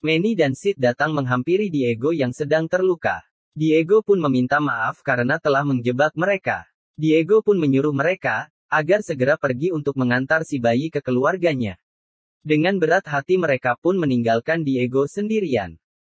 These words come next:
Setelah perjalanan yang panjang, akhirnya sampai juga di tempat tujuan.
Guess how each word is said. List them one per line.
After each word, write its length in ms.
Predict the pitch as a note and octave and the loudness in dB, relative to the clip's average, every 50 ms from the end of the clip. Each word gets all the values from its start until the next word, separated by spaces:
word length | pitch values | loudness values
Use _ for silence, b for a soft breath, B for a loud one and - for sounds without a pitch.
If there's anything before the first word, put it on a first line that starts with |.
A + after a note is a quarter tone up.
| _ _ _ _ _ _ _ _ _ _ _ _ _ _ _ _ _ _ _ _ _ _ | _ _ _ _ _ _ _ _ _ _ _ _ _ _ _ _ _ _ _ _ _ _
Setelah 400 | - - D#3+ - F3+ G3+ A#3 A#3 | -6 -6 -2 2 2 2 2 2
perjalanan 640 | - F#3 F3 C3+ C3+ C3 C3 B2+ C3 B2+ C3 C3 | 0 0 0 2 2 2 2 2 2 2 2 2
yang 160 | B2+ B2+ B2+ C3 | 2 0 0 0
panjang, 560 | - F#3+ G3 F3+ B2+ A2+ G#2 A2 C3 F3+ - _ _ _ | 0 0 0 0 0 0 0 -2 -2 -8 -14 _ _ _
akhirnya 560 | - D3 C#3+ C#3+ E3 E3+ F3+ F#3 G#3 A3 G#3+ | -4 -4 -4 -2 0 -2 0 0 0 -2 -2
sampai 320 | - E3 D3+ C#3+ C#3 C#3 C3+ | -2 -4 -4 -2 -2 -2 -2
juga 320 | A2+ A#2+ B2+ B2 D3+ D#3+ | 0 0 0 2 2 2
di 160 | D3+ C#3 C3 | 2 0 -2
tempat 320 | - B2+ C3 - D3 D3+ - | -2 -4 -2 -2 -2 -2 -2
tujuan. 640 | - A3+ A3+ F3+ E3 E3 C3 G#2+ G2 E2+ D#2+ D#2+ | -2 -4 -4 -2 0 0 0 0 -2 -4 -10 -16